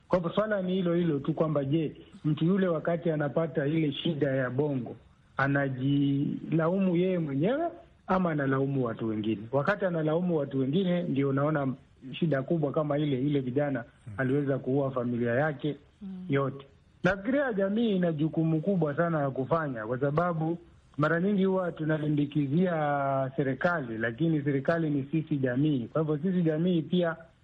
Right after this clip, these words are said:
Speaker 1: tuna mahali ya sehemu yetu ambayo tunatakikana tufanye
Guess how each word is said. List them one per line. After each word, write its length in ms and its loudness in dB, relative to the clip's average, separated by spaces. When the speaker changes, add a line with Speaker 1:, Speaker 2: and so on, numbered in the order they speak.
Speaker 1:
tuna 240 0
mahali 840 0
ya 260 0
sehemu 360 2
yetu 280 0
ambayo 280 2
tunatakikana 680 0
tufanye 680 -2